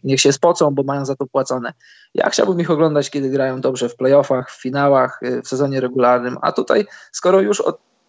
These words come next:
przynajmniej dziesięciu lat, może nawet piętnastu przyjęło się tak, że zawod-, dla zawodników All-Star to jest czas odpoczynku i dobrej zabawy, niech tak będzie. Zobaczę kilka, kilkanaście akcji i to mi wystarczy. Ja nie wymagam od nich, żeby bronili,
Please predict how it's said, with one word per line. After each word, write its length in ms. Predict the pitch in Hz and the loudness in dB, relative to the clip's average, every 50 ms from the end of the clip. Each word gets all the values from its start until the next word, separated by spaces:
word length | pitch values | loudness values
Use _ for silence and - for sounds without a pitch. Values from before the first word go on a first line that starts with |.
| _ _ _ | _ _ _
przynajmniej 500 | - - 175 160 170 175 170 165 156 147 | -8 -4 -2 0 0 0 0 0 -2 -2
dziesięciu 360 | 139 127 170 160 156 - 147 | -2 0 0 0 2 2 4
lat, 220 | 147 147 147 - | 4 4 2 0
może 160 | - 135 135 | -2 -6 -4
nawet 180 | 139 139 135 - | -4 -6 -6 -6
piętnastu 460 | - 135 127 - 147 139 - - 135 | -6 -6 -2 -2 -2 -2 -4 -6 -12
przyjęło 360 | 127 - - 143 143 143 139 | -12 -6 -2 0 2 2 0
się 120 | 135 - 127 | 0 -4 -2
tak, 220 | - 131 139 131 | 0 0 0 -2
że 100 | 135 139 | -4 -6
zawod-, 280 | 127 131 127 127 123 127 - | -6 -4 -4 -6 -6 -8 -6
dla 220 | 135 135 139 139 | -2 -2 0 0
zawodników 480 | 131 139 135 135 135 143 147 143 143 - - | 0 -2 -4 -4 -6 -6 -8 -8 -8 -4 0
All-Star 320 | 139 143 139 - 147 139 - | 0 0 2 2 0 -2 0
to 100 | - 127 | -2 -2
jest 100 | 127 - | 0 0
czas 180 | 135 131 - | 0 0 0
odpoczynku 480 | 135 131 - 131 - 147 147 - - 139 | -2 -4 -6 -8 -8 -8 -10 -8 -8 -8
i 20 | |
dobrej 280 | 131 - 135 135 135 131 | -6 -6 -4 -2 -2 0
zabawy, 420 | 123 131 135 139 135 147 156 151 - _ _ _ _ _ - | 2 2 2 2 2 2 0 -2 -2 _ _ _ _ _ -6
niech 220 | 196 - 233 226 | -2 -2 0 0
tak 180 | - - 202 196 | 0 -2 -2 0
będzie. 500 | - - 202 196 185 147 120 107 - - _ _ _ _ _ - - - - - - 127 | 0 2 2 2 0 0 -4 -6 -10 -12 _ _ _ _ _ -20 -20 -20 -20 -18 -8 -6
Zobaczę 360 | 139 139 151 160 156 - 151 | -2 0 2 0 0 0 -6
kilka, 360 | - - 147 143 - 147 139 | -8 -10 -10 -4 -2 -2 -2
kilkanaście 680 | - 143 143 - 143 135 139 143 139 - - 135 131 - - - - - _ _ _ - | -4 -6 -8 -6 -4 -4 -4 -4 -6 -6 -6 -8 -8 -8 -12 -20 -20 -20 _ _ _ -4
akcji 640 | - 139 143 131 - - - 127 123 - - - | -2 -2 -2 -2 -4 -10 -12 -10 -12 -12 -12 -14
i 60 | 160 | -6
to 120 | - 190 165 | -4 -2 -2
mi 120 | 156 151 | -2 -4
wystarczy. 680 | 131 117 113 - 135 143 147 143 - - 147 131 123 | -8 -10 -6 -2 0 0 0 0 -4 -6 -8 -6 -6
Ja 140 | 110 135 156 | -4 -4 -2
nie 140 | 165 170 170 | -2 -2 -2
wymagam 380 | 165 165 175 175 170 165 160 | 0 0 0 0 2 2 2
od 100 | 156 151 | 2 0
nich, 120 | 147 143 143 | 0 -2 -4
żeby 180 | 143 139 135 | -4 -4 -4
bronili, 580 | 131 135 135 135 139 147 151 147 147 147 147 - | -6 -4 -4 -4 -2 -2 -2 0 -2 -2 -4 -6